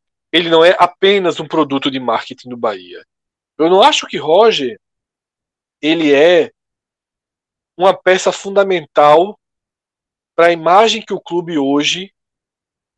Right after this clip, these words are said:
passa com todas as suas, to-, todas as suas ações afirmativas.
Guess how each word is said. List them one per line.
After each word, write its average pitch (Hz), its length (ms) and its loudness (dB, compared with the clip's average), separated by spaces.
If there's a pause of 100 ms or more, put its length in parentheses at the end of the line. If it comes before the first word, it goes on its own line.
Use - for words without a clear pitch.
(240)
passa 170 560 0 (320)
com 165 200 -8
todas 165 360 -2
as 170 120 -4
suas, - 360 -4 (320)
to-, 156 280 -6
todas 160 300 0
as 156 140 2
suas 139 500 -4 (340)
ações 135 720 -4
afirmativas. 175 1080 -10